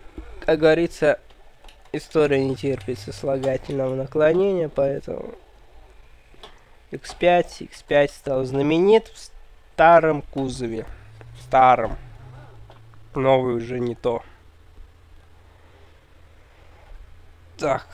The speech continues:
давай, давай, блядь. Вот там трасса, я б-, помню, вроде там под мост надо ебна-, ебнуть, блядь, сука.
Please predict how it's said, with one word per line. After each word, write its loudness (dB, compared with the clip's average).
давай, -6
давай, -6
блядь. -12
Вот -8
там -8
трасса, -4
я -4
б-, -12
помню, 0
вроде -4
там -4
под -2
мост -4
надо 0
ебна-, 0
ебнуть, -2
блядь, 2
сука. -4